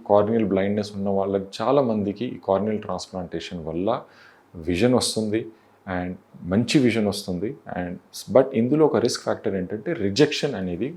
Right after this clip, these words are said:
ఉండొచ్చు. రిజెక్షన్ అంటే మనం corneal transplantation ఇంకో మనిషి ఐ, ఇంకో పర్సన్ ఐ తీసుకొని మనం ఈ, ఆ, ఇంకో పర్సన్ ఐ నుంచి కార్నియా తీసుకొని corneal transplantation చేస్తాం.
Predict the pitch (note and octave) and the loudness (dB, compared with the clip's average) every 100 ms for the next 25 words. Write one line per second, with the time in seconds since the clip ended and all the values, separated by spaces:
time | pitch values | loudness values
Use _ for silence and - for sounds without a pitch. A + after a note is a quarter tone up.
0 | G2 F2 D2 - - F2+ G2 A#2 - A2 | -8 -8 -8 -12 -6 -4 -2 -2 -4 -6
1 | F#2+ C3+ D#3+ G2 G2+ G2+ - - _ G#2 | -4 -4 -2 -2 -4 -6 -14 -20 _ 2
2 | G#2+ C3+ C#3+ B2+ A2+ - A2+ G#2+ G#2+ G2+ | 4 4 0 0 -2 -2 -4 0 -2 -2
3 | C3+ D#3 - G#2+ A#2+ A#2+ D3+ C#3+ - - | -6 -8 -10 -4 -2 4 6 4 0 -14
4 | _ _ _ F#2 F#2 G2 - - F#2 F2+ | _ _ _ -6 -4 -2 -4 0 0 0
5 | F#2+ G2 A#2 G2+ G2 G2 E2+ G#2 G#2+ B2+ | -4 -2 2 2 0 -4 0 0 0 -2
6 | D3 - D#3 D#3+ G#2 A2+ G3 - - - | -2 -2 -2 0 0 0 -2 -6 -20 -20
7 | _ - C3 - - _ - G2+ G2+ A2+ | _ 4 4 4 -2 _ 4 6 6 4
8 | A#2 A#2+ A2+ - A#2 - G2 A2 B2 A#2 | 0 2 2 2 -6 -2 4 6 6 2
9 | A#2 - - F#2 G#2 C#3 B2+ A2 - G#2 | 0 -2 2 2 4 2 0 -2 -4 -6
10 | D#3+ - G2 F#2+ G2+ G2 F2 - E2 D#2+ | -6 -2 -2 0 -4 -6 -8 -8 -12 -12
11 | E2+ A2 G#2 D#2 - | -10 -10 -6 -6 -6